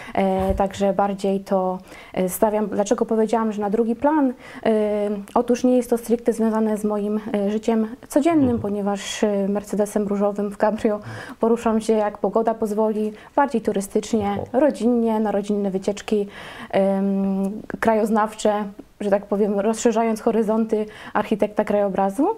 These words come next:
Speaker 1: Natomiast na co dzień związana jestem stricte z,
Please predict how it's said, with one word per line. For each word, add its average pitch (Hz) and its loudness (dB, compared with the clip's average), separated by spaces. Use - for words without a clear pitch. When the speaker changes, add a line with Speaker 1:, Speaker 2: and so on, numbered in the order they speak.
Speaker 1:
Natomiast 311 2
na 254 4
co 254 4
dzień 220 0
związana 208 0
jestem 202 0
stricte 208 0
z, 185 -4